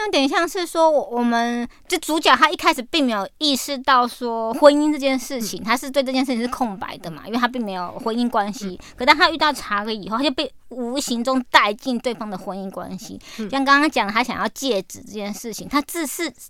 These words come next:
Speaker 1: 之前是完全没有想象过这件事情。可当你想要戒指，你想要一份稳定的关系，你想要一个家的时候，无形中你其实就是被带到那个系统的，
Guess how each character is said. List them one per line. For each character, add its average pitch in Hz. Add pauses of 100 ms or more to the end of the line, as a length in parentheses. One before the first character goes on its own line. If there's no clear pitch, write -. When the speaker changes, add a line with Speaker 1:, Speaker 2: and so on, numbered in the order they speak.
Speaker 1:
之 311
前 262
是 247
完 226
全 233
没 220
有 220
想 196
象 208
过 220
这 208
件 202
事 214
情。 - (340)
可 -
当 392
你 349
想 233
要 262
戒 277
指， 185
你 214
想 226
要 254
一 233
份 285
稳 208
定 262
的 247
关 240
系， 247
你 240
想 233
要 202
一 208
个 240
家 240
的 214
时 190
候， 220 (100)
无 254
形 254
中 269
你 -
其 214
实 226
就 262
是 269
被 262
带 254
到 247
那 254
个 196
系 277
统 190
的， 165